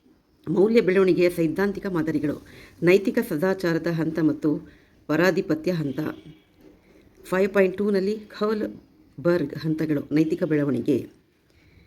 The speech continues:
ಫೈವ್ ಪಾಯಿಂಟ್ ತ್ರೀನಲ್ಲಿ ರಚನಾತ್ಮಕ ವ್ಯೂಹಗಳು. ಫೈವ್ ಪಾಯಿಂಟ್ ಫೋರಲ್ಲಿ ಸಾಮಾಜಿಕ ಜೀವನದಲ್ಲಿ ಮೌಲ್ಯ ಸಂಘರ್ಷಗಳು.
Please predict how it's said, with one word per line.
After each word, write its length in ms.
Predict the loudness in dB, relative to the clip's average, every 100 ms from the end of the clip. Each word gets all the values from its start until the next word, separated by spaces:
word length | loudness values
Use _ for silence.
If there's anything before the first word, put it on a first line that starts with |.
| -20 -20 -20 -20 -20 -8
ಫೈವ್ 200 | 2 2 4
ಪಾಯಿಂಟ್ 220 | 0 0
ತ್ರೀನಲ್ಲಿ 360 | 0 2 2 0
ರಚನಾತ್ಮಕ 540 | 0 0 2 0 -2 -2 2
ವ್ಯೂಹಗಳು. 480 | 2 2 2 2 0 -6 -14 -20 -20 -12 0
ಫೈವ್ 180 | 2 2
ಪಾಯಿಂಟ್ 220 | 0 0
ಫೋರಲ್ಲಿ 300 | 2 2 2
ಸಾಮಾಜಿಕ 440 | 2 2 2 2 0
ಜೀವನದಲ್ಲಿ 480 | 2 2 2 2 2
ಮೌಲ್ಯ 260 | 4 2
ಸಂಘರ್ಷಗಳು. 540 | 2 -2 -4 -4 -2